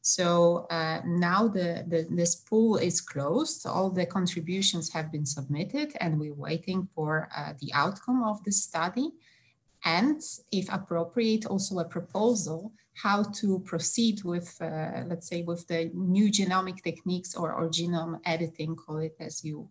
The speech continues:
uh, wish. So, um, that's why I was, uh, talking about the unclarity, because even the Commission is now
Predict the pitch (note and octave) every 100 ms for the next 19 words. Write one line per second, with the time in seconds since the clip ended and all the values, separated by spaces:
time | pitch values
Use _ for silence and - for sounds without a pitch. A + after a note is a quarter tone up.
0 | - C#3+ C#3 D3 D3+ A3 - - - -
1 | - - - - F3+ E3+ E3+ E3 F3 E3
2 | E3+ - F#3 F#3+ - F3+ F#3+ A3 - -
3 | E3 E3 E3 - F#3 E3+ E3 E3 E3 F#3
4 | F3+ G3 F#3+ - E3+ E3 E3 D#3+ D3+ -
5 | F3 A#3+ C4 - F3+ F#3+ A#3+ B3 D4 D#4+
6 | F3 F3 E3 - F#3+ G3 A3 F#3 E3+ -
7 | E3 D#3+ - - C4 - F3 D#3+ E3 E3
8 | F3+ G3